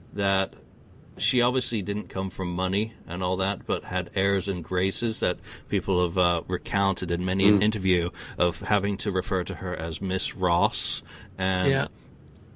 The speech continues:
Speaker 1: I, I wonder, is there
Speaker 2: Might
Speaker 1: kind of
Speaker 2: be.
Speaker 1: a, a little bit of a parallel about fake people,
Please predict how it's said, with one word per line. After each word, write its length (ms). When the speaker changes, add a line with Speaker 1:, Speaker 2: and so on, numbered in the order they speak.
Speaker 1:
I, 240
I 40
wonder, 360
is 240
there 140
Speaker 2:
Might 140
Speaker 1:
kind 200
of 80
Speaker 2:
be. 60
Speaker 1:
a, 160
a 20
little 240
bit 160
of 80
a 80
parallel 680
about 400
fake 420
people, 540